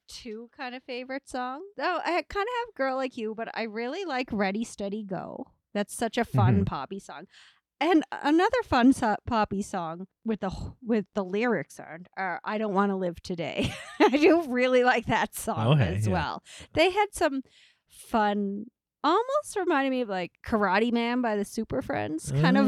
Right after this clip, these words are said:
Speaker 2: Oh,
Speaker 1: vibe
Speaker 2: yeah,
Speaker 1: to
Speaker 2: yeah, yeah,
Speaker 1: those.
Speaker 2: yeah. I can see that.
Speaker 1: And I was really surprised or really excited to hear that, that the Billy Idol does, did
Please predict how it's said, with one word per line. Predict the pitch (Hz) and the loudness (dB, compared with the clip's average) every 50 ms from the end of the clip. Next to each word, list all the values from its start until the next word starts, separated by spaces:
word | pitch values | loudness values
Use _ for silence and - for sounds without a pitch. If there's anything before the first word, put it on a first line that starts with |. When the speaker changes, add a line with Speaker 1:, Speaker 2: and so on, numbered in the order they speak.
| 202 202 | 6 8
Speaker 2:
Oh, | 226 | 8
Speaker 1:
vibe | 220 226 240 254 277 277 | 8 8 8 8 6 6
Speaker 2:
yeah, | 127 147 147 143 | 4 4 6 6
Speaker 1:
to | 147 170 | 6 8
Speaker 2:
yeah, | 185 185 180 180 180 - | 8 8 8 8 8 8
yeah, | - 143 135 | 6 6 4
Speaker 1:
those. | 135 | 4
Speaker 2:
yeah. | 135 123 110 104 104 104 - - | 2 0 -2 -2 -4 -6 -6 -6
I | 139 143 | -6 -6
can | - - 120 | -6 -8 -10
see | - - 104 | -8 -6 -4
that. | 90 82 76 151 | -4 -2 -2 0
Speaker 1:
And | 262 269 269 269 | 2 2 2 2
I | 262 | 0
was | 262 262 262 262 269 | 0 0 -2 -2 -4
really | 247 269 285 285 277 269 | -4 -2 -2 -2 -4 -6
surprised | 262 - - 240 - _ 226 190 165 131 123 143 139 190 - - - | -8 -8 -12 -14 -14 _ -12 -12 -12 -10 -12 -12 -14 -14 -16 -16 -16
or | 208 | -16
really | 202 190 277 330 381 392 349 240 | -14 -10 -10 -8 -6 -4 -2 -2
excited | 196 - - - - 226 208 214 - 175 180 | -4 -4 -6 -8 -6 -4 -4 -4 -6 -8 -12
to | - 160 | -14 -16
hear | - - 190 185 170 | -16 -14 -12 -12 -10
that, | - 165 156 - | -10 -12 -12 -12
that | - 170 131 - - _ _ _ _ _ | -12 -12 -12 -14 -16 _ _ _ _ _
the | - 190 214 190 - - _ _ _ _ _ _ _ _ | -12 -10 -10 -8 -10 -12 _ _ _ _ _ _ _ _
Billy | 220 214 196 196 190 170 | -8 -6 -6 -4 -6 -6
Idol | 151 160 165 - - 85 110 185 - | -4 -6 -6 -6 -8 -12 -14 -14 -14
does, | - 170 147 101 76 50 50 _ _ _ | -12 -12 -12 -12 -14 -16 -20 _ _ _
did | - 180 165 | -20 -18 -18